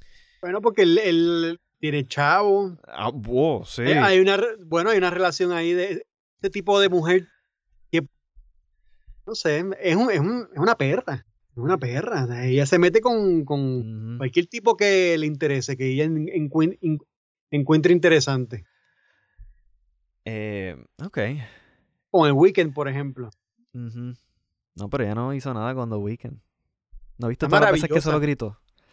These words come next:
Speaker 1: El <laughs>
Speaker 2: ¿No viste todas las veces que lo llamó y se lo gritó y él le gritó para atrás y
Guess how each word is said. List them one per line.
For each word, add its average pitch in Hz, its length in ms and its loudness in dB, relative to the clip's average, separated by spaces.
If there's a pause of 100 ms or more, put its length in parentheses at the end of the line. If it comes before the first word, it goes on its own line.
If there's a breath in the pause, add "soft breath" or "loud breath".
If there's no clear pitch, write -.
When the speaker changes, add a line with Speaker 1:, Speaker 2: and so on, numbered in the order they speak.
(560)
Speaker 1:
El 143 200 -6
<laughs> - 760 -10
Speaker 2:
¿No 127 80 -6
viste 139 140 -4
todas 165 160 2
las 160 60 0
veces 170 200 -2
que - 120 -2
lo 160 80 4
llamó 151 400 2
y 160 60 -2
se 143 120 -2
lo 131 100 0
gritó 160 440 2
y 151 60 0
él 135 80 0
le 139 100 0
gritó 147 260 -2
para 139 120 0
atrás 147 520 0
y 127 260 -6